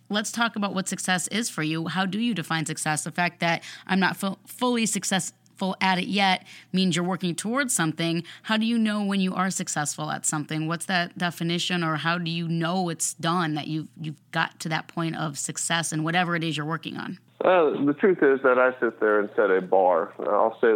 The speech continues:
Speaker 2: like, I talk about strategic planning. I don't try to tackle anything, a hundred tasks in a year to sit there and move our organization to a more secure posture. I gotta choose my battles. What's the top priorities? And with that top priorities, I look at what is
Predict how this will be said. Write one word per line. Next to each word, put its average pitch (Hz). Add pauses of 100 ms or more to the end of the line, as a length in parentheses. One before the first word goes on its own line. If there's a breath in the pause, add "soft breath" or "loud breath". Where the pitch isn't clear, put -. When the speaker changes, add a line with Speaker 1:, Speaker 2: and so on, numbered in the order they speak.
Speaker 2:
like, 104
I 101
talk 110
about 95
strategic 98
planning. 90
I 104
don't 120
try 110
to 107
tackle 104
anything, 101 (480 loud breath)
a 107
hundred 117
tasks 110
in 101
a 101
year 104
to 95
sit 104
there 101
and 101
move 104
our 104
organization 101
to 98
a 98
more 101
secure 98
posture. 110
I 101
gotta 107
choose 104
my 98
battles. 95
What's 117
the -
top 98
priorities? 92 (640 loud breath)
And 151
with 170
that 147
top 123
priorities, 117
I 107
look 113
at 104
what 117
is 123